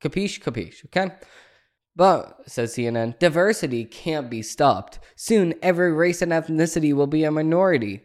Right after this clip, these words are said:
The country is changing and diversifying and growing. Many of Americans are under eighteen and non-white, according to census data,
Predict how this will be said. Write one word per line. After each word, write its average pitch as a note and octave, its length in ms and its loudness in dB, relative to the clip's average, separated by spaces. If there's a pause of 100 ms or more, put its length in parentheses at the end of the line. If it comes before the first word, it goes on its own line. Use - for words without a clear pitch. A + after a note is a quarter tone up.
The D#3+ 80 -10
country E3+ 440 -2
is C3 120 0
changing C3+ 520 -4
and B2+ 120 -2
diversifying C3+ 960 -2
and D3 380 -6
growing. C#3 720 -2 (920)
Many F3+ 380 0
of C3+ 100 2
Americans B2 540 -2
are A#2+ 320 -2
under D3 280 -2
eighteen C#3 500 -4
and B2+ 180 -2
non-white, B2 720 -2
according D3+ 400 -4
to A#2 180 -4
census C3+ 460 -6
data, G2 380 -8